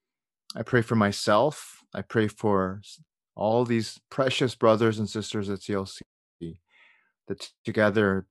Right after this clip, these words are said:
that would be how we live. We live for you alone. We live for you first and foremost.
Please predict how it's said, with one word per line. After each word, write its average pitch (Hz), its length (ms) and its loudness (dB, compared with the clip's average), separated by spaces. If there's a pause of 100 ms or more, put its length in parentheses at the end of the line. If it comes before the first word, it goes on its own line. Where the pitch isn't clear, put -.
(320)
that 113 220 2
would 120 140 0
be 110 120 -2
how 107 140 -2
we 101 100 -4
live. 101 380 -8 (260)
We 104 80 -8
live 107 120 -6
for - 120 -6
you 113 300 0
alone. 113 420 -4
We 101 140 -8
live 101 160 -6
for 110 100 -4
you 110 180 -2
first - 500 -6
and 104 120 -6
foremost. 107 640 -6